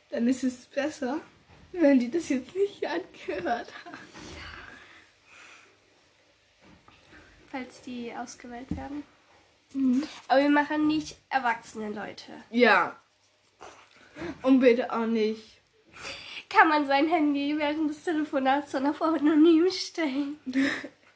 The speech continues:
Speaker 1: Geht es?
Speaker 2: Ja.
Speaker 1: Ich weiß nicht, wie es geht.
Speaker 2: Ja, musst du bei, also beim, ich such dann immer bei Einstellungen anonym und
Speaker 1: Wenn
Speaker 2: dann kann
Speaker 1: es jetzt zum Beispiel
Speaker 2: man Ja.
Speaker 1: dann würde ich anonym machen.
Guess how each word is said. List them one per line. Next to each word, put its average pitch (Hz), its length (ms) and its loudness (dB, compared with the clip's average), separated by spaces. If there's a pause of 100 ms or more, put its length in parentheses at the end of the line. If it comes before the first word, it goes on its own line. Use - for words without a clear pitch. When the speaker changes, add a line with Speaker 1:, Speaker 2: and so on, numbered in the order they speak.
(460)
Speaker 1:
Geht 208 180 -6
es? 427 120 -8 (280)
Speaker 2:
Ja. 208 440 -8
Speaker 1:
Ich 247 160 -4
weiß 226 200 2
nicht, 269 180 2
wie 226 120 -2
es 220 160 -8
geht. 285 240 -6 (840)
Speaker 2:
Ja, 226 80 -10
musst 240 260 -8
du 220 60 -10
bei, 214 420 -6
also 214 180 -14 (180)
beim, 233 280 -12
ich 226 160 -16
such 254 300 -16
dann 226 200 -12
immer 233 220 -10
bei 214 120 -10
Einstellungen 247 600 -6
anonym 233 640 -2
und 277 100 0
Speaker 1:
Wenn 285 200 8
Speaker 2:
dann 277 120 2
kann 220 100 -6
Speaker 1:
es - 220 -16 (460)
jetzt 240 380 -6
zum 254 180 2
Beispiel 233 1080 0 (920)
Speaker 2:
man 262 100 -8
Ja. 254 180 -6 (640)
Speaker 1:
dann 247 300 4 (760)
würde 247 240 2
ich 247 160 -6
anonym 233 440 2
machen. 285 360 -6